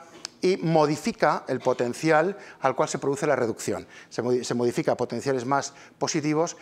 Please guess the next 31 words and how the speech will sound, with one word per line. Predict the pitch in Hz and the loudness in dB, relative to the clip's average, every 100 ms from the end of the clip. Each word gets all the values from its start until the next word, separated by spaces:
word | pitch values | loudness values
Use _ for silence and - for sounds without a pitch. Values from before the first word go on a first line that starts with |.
| - - | -16 -4
y | 127 | -2
eso | 139 | 0
hace | 127 143 | -2 -2
que | 131 139 - | 0 0 -2
la | 120 113 113 120 | -2 -2 0 0
medición | 135 135 131 | 0 -2 -2
sea | 135 | -2
más | 123 - | -2 -4
selectiva. | 113 110 - 82 - _ - - - | -6 -8 -10 -12 -14 _ -20 -20 -10
O | |
sea, | - - | -6 -2
haya | 135 147 | 0 0
menos | 147 151 151 - | 0 0 -2 0
cationes | 131 - 143 151 156 165 - - - - | -2 0 0 0 0 -4 -10 -18 -12 -4
que | 139 | -2
interfieran. | 131 113 120 95 - - - - | -2 -2 -2 -4 -6 -14 -20 -14
O | |
sea, | - | -8
tiene | 120 120 | -4 -2
una | |
serie | - 127 | 0 0
de | 120 | 0
ventajas. | 104 98 - - | -2 -6 -8 -12
Si | - | -8
alguien | 107 117 113 110 - - - - | -4 -2 -4 -6 -16 -20 -20 -8
conoce | 117 123 - 135 123 | -2 -2 0 0 0
el | 113 101 | -2 -4
mundo | 120 123 | -2 2
de | |
electroquímica, | 117 117 107 131 135 135 143 | 2 0 -2 -2 -2 2 0
pues | 120 101 - | 0 -4 -8